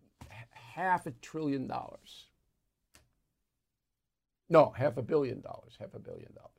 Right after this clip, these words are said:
right? Half a billion dollars. Half a billion dollars. Amazing. This day in history, Bob Hope died. Now, the younger people, go out, anybody under thirty, say, "Who's Bob Hope?"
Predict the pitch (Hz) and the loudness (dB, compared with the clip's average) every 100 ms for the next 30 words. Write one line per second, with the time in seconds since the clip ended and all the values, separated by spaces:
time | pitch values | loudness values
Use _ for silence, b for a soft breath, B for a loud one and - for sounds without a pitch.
0 | - - _ - 139 127 131 123 143 156 | -20 -20 _ -20 -20 -20 -20 -20 -20 -20
1 | - 185 175 165 156 - - - - - | -20 -20 -16 -14 -14 -16 -18 -16 -16 -16
2 | - - - - - _ _ _ _ _ | -20 -20 -20 -20 -20 _ _ _ _ _
3 | _ - 147 135 120 127 110 98 107 - | _ 0 0 0 -2 -4 -6 -12 -18 -20
4 | - - _ _ _ _ _ - - _ | -20 -20 _ _ _ _ _ -20 -20 _
5 | _ _ _ - 165 127 117 - _ _ | _ _ _ 2 2 2 -4 -10 _ _
6 | _ _ - b b b 151 - 180 170 | _ _ -20 b b b 4 10 12 12
7 | 170 185 - 131 98 - _ _ _ _ | 12 12 8 0 -2 -12 _ _ _ _
8 | _ _ - 151 165 156 160 - 127 92 | _ _ 12 12 12 12 8 6 -6 -6
9 | 92 - _ _ _ _ 160 156 147 135 | -12 -16 _ _ _ _ 4 6 6 6
10 | 139 156 190 208 208 185 233 202 151 147 | 10 10 12 10 8 4 -2 0 -2 -2
11 | - 147 165 226 269 240 _ _ _ _ | 0 10 12 12 12 8 _ _ _ _
12 | 175 208 226 220 214 214 190 180 175 175 | 6 8 10 12 12 12 8 4 0 0
13 | 165 151 - _ _ _ _ _ _ - | -2 -2 -10 _ _ _ _ _ _ -8
14 | - 160 143 170 262 214 240 220 170 143 | 6 8 10 10 10 12 12 12 12 6
15 | - | 4